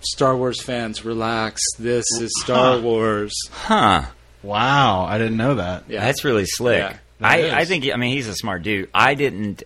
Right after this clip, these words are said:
Speaker 3: um, I didn't watch any trailers for it. I have, I haven't seen any trailers for Rogue One either. I'm gonna go. I don't, I don't wanna, I don't wanna s-, I don't wanna see.
Speaker 1: You're gonna go to a Star Wars movie every year for the next ten years.
Speaker 3: And I,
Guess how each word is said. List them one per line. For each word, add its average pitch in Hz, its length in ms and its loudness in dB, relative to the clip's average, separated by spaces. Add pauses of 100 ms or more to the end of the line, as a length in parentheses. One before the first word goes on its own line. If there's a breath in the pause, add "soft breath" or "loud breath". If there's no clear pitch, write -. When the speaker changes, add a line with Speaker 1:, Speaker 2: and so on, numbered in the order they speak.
(140)
Speaker 3:
um, 85 460 0
I 110 100 2
didn't 107 200 -2
watch 87 200 -6
any 87 140 -6
trailers 87 420 -6
for - 160 -12
it. - 80 -14 (100)
I 90 120 2
have, 98 260 2
I 95 120 4
haven't 98 240 0
seen 95 160 -4
any 87 120 -4
trailers 82 320 -6
for 87 100 -6
Rogue 80 180 -2
One 85 200 -4
either. 80 280 -6 (640)
I'm 123 100 0
gonna 123 160 0
go. 101 380 0 (360)
I 101 60 -4
don't, 104 140 -4 (160)
I 98 60 -2
don't 101 120 2
wanna, - 180 4
I 107 120 4
don't 127 100 6
wanna 120 140 6
s-, - 240 -2
I 107 100 4
don't 117 100 4
wanna 117 180 0
see. - 160 -6
Speaker 1:
You're 160 120 6
gonna 185 180 4
go 185 160 4
to 196 140 6
a 196 60 4
Star 156 340 4
Wars 151 240 4
movie 147 360 2
every 123 340 -2
year 131 260 -2
for 135 160 -8
the 117 120 -6
next 107 300 -4
ten 107 180 -8
years. 104 220 -14
Speaker 3:
And 87 140 0
I, 85 600 4